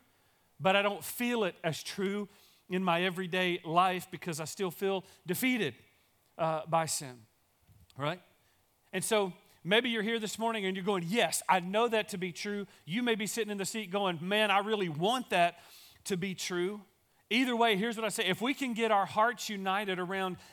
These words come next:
if God's word says it, it's true, then we're in a good place.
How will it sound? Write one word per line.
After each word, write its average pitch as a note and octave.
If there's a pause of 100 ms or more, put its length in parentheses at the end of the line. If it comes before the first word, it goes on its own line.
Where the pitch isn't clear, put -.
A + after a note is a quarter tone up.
(160)
if G#3+
God's A3
word G3+
says A3
it, G3+ (100)
it's G3+
true, A#3+ (120)
then G3
we're F#3
in F3+
a D#3
good C3
place. -